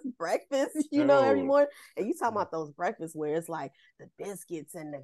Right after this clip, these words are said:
Speaker 1: grits and the
Speaker 2: Oh
Speaker 1: eggs, you
Speaker 2: my
Speaker 1: know, the big
Speaker 2: gosh.
Speaker 1: hearty breakfasts. And that's because, you know, she, she lived kind, I mean, she lived to help others, but she lived mainly, you know, for herself.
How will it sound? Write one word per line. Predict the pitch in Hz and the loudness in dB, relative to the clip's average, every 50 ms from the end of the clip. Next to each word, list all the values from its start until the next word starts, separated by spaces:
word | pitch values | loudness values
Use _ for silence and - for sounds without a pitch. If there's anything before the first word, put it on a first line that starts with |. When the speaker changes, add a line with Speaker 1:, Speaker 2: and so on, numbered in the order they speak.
| - | -14
Speaker 1:
grits | _ 185 208 220 190 - - - 190 | _ -6 -4 -4 -4 -4 -10 -14 -12
and | 156 151 | -12 -12
the | 147 - - | -12 -12 -6
Speaker 2:
Oh | 101 - 208 208 196 185 | -2 -2 0 0 0 0
Speaker 1:
eggs, | 185 190 | -2 -2
you | 220 247 240 | -2 -2 2
Speaker 2:
my | |
Speaker 1:
know, | 240 220 202 185 | 4 4 4 4
the | 190 208 | 2 2
big | 220 220 196 175 160 | 0 2 0 0 -2
Speaker 2:
gosh. | - - | -4 -6
Speaker 1:
hearty | 180 196 226 254 269 254 240 226 208 185 185 - _ | -4 0 2 2 2 2 0 -2 -2 -4 -6 -10 _
breakfasts. | - 175 175 - - - - 156 151 175 - _ | -4 -2 -2 -4 -8 -8 -4 -4 -4 -4 -6 _
And | 180 180 175 180 180 180 - _ _ _ _ _ | 0 2 4 4 2 0 -2 _ _ _ _ _
that's | - 254 339 349 | 0 0 0 2
because, | - 381 381 381 370 349 359 381 339 - | 0 0 0 2 2 2 2 2 2 2
you | 285 320 | 2 4
know, | 330 320 311 320 320 330 330 285 | 4 4 4 4 2 2 0 -2
she, | - - - 285 277 269 - - _ _ _ _ _ _ _ _ | -6 -6 -2 0 0 0 -2 -4 _ _ _ _ _ _ _ _
she | - - - 262 | -16 -6 -2 2
lived | 247 247 247 247 247 247 - - _ _ _ _ | 8 10 10 10 10 8 2 -8 _ _ _ _
kind, | - - 453 508 508 - | -6 -2 2 2 4 4
I | - 320 | 6 6
mean, | - 294 285 285 277 294 | 6 6 6 6 4 2
she | - - - - 285 277 | 0 -6 -4 2 2 4
lived | 254 269 294 330 339 330 | 6 6 6 6 4 4
to | - 233 | 2 0
help | 214 214 226 233 - | 4 4 4 4 6
others, | 240 240 233 240 240 226 - | 4 4 4 4 0 0 -2
but | - 196 | -6 -6
she | 190 - 196 | -4 0 2
lived | 190 190 190 190 190 | 4 6 6 6 4
mainly, | 180 175 175 170 170 170 170 165 | 4 2 2 2 0 0 0 -2
you | 165 170 | -2 -2
know, | 165 156 151 156 156 _ _ | -2 -2 -4 -6 -8 _ _
for | - 151 147 | -8 -8 -8
herself. | 147 143 139 - - - - - | -8 -10 -10 -12 -12 -12 -12 -14